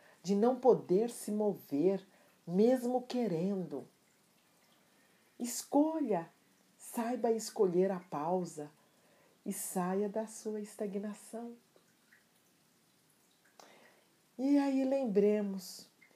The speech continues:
que todos os dias a vida recomeça.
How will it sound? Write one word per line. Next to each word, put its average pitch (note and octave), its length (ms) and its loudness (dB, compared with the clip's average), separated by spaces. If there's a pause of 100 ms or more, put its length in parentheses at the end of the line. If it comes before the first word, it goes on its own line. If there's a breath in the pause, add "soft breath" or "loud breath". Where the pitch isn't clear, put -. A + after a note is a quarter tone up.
(140 soft breath)
que C#4 140 -2
todos D#4 720 2
os A3 280 -6
dias G#3+ 540 -4 (420)
a A3 140 -8
vida F3+ 440 -6
recomeça. D#3 880 -14